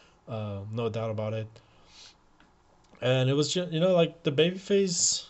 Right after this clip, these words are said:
who came back from injury, just winning and defeating, like, one of the biggest heels of the year. I don't know, it was just fun. Like, there's not much to say. You, you, you really need to go watch it. This is one match that I really, re-,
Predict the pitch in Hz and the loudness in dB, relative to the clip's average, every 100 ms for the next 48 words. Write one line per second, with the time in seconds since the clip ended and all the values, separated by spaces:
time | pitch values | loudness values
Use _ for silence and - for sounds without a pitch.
0 | _ _ 170 170 - 165 165 170 170 180 | _ _ 0 0 0 -2 2 2 2 0
1 | 135 156 180 196 190 170 160 151 - 107 | 0 0 0 0 -2 -4 -6 -8 -8 -4
2 | 120 165 185 175 - - 131 127 120 113 | -4 -2 -6 -8 -12 -12 -6 -4 -4 -8
3 | 110 - _ _ - 139 135 139 160 156 | -12 -16 _ _ -6 -4 -2 -2 -2 -4
4 | 143 - 165 139 147 135 110 131 151 - | -6 -10 -6 -4 -2 -2 0 0 0 0
5 | 151 139 147 117 110 135 160 170 - _ | -2 -2 -4 -4 -2 -2 0 -2 -6 _
6 | _ _ _ - - - - _ _ _ | _ _ _ -20 -20 -20 -20 _ _ _
7 | - 156 196 151 160 160 - - - 127 | -10 -4 0 0 0 -2 -6 -10 -6 -2
8 | 185 127 120 120 - _ 135 135 - _ | -2 -2 -4 -8 -12 _ -4 -4 -6 _
9 | - - - - 143 208 226 233 220 - | -20 -20 -10 -2 0 2 2 0 0 0
10 | 131 - 139 165 131 131 143 151 156 170 | 0 2 2 2 0 -2 -2 0 -2 -4
11 | 170 170 160 165 185 202 196 185 170 160 | -4 -2 -4 -4 -2 0 0 0 -2 0
12 | 151 110 113 123 139 143 143 - 131 131 | 0 0 -2 -2 -2 -4 -6 -8 -4 0
13 | 185 170 156 147 135 143 117 110 123 123 | 2 2 2 0 0 2 2 2 0 -2
14 | 117 123 | -4 -8